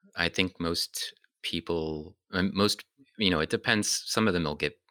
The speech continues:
buried or, or, uh, or whatever, but I think most people think they live something like a month, uh, or, or maybe up to three months. Um, it kinda depends on whether they're planktic or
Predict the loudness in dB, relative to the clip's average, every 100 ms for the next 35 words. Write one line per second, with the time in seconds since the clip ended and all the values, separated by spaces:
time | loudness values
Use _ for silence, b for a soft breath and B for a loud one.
0 | _ -2 2 2 0 -2 -6 -8 -10 -6
1 | -4 -2 -2 -4 -6 -8 -6 -4 0 2
2 | 2 2 2 0 0 -4 _ _ _ -2
3 | 0 2 0 -4 -4 -4 -4 -4 -4 -2
4 | 0 0 2 2 0 -2 -4 -6 -6 -4
5 | -2 0 -2 -6 -14 -18 _ -8 -4 -2
6 | -2 -2 -4 -6 -10 -6 -6 -6 -12 -2
7 | 2 4 2 0 -6 0 2 2 0 -2
8 | -2 -4 -6 B B B B 0 2 2
9 | 0 0 0 0 -2 0 0 0 0 2
10 | 0 -2 -4 -2 0 0 -2 -2 -8 -2
11 | 0 0 -4